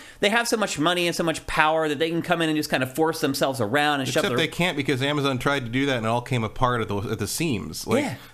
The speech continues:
Speaker 2: Amazon already tried to do that and they sucked.
Speaker 1: Right.
Speaker 2: They couldn't even get a game out the door barely, except that New World thing.
Speaker 1: Right.
Speaker 2: Like, and nobody really cared
Speaker 1: Yeah.
Speaker 2: about that. Like,
Speaker 1: Well, Amazon
Speaker 2: like, they
Speaker 1: put
Speaker 2: had a
Speaker 1: out
Speaker 2: huge division trying to make games and it ju-, all just fell apart.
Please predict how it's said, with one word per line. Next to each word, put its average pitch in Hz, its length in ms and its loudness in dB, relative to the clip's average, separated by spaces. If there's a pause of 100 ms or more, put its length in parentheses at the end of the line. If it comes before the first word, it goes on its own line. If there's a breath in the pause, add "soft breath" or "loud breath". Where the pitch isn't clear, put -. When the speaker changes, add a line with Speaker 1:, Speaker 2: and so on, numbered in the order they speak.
(120)
Speaker 2:
Amazon 196 280 2
already 165 200 0
tried 190 260 0
to 196 60 -2
do 151 140 2
that 143 160 2
and 127 100 -2
they 123 60 0
sucked. 127 600 -2 (100)
Speaker 1:
Right. 160 380 0 (140)
Speaker 2:
They 143 80 0
couldn't 180 220 2
even 170 140 2
get 156 120 2
a 143 40 0
game 175 280 0
out 139 160 0
the 117 80 0
door 101 240 0
barely, 90 400 -2
except 98 300 -4
that 123 120 -2
New 123 160 0
World 127 380 -2
thing. 95 340 -6
Speaker 1:
Right. 120 300 0 (240)
Speaker 2:
Like, 117 200 0
and 120 180 0
nobody 131 440 0
really 120 240 0
cared 104 680 -4
Speaker 1:
Yeah. 147 200 2
Speaker 2:
about 143 140 -8
that. 101 180 0
Like, 110 160 -2 (400 loud breath)
Speaker 1:
Well, 170 120 2
Amazon 254 300 2
Speaker 2:
like, 269 80 2
they 240 80 4
Speaker 1:
put 269 120 4
Speaker 2:
had 214 60 2
a - 40 0
Speaker 1:
out 202 100 0
Speaker 2:
huge 156 540 0 (400)
division 156 560 2
trying 156 240 0
to 151 40 0
make 147 200 0
games 170 340 0
and 127 140 2
it 120 40 -2
ju-, 135 120 0
all 143 100 2
just 143 180 -4
fell 147 180 0
apart. 151 440 -2